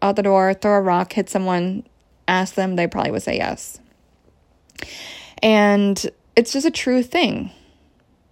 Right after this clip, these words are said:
right? And so I believe that it is time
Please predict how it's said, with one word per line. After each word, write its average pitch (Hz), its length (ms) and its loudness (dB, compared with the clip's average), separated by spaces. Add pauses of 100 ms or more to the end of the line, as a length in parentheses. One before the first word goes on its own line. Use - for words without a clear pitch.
(640)
right? 202 360 -2 (2500)
And 233 200 2
so 233 140 4
I 254 160 2
believe 202 420 2
that 185 160 2
it 185 40 4
is 180 160 0
time 233 760 0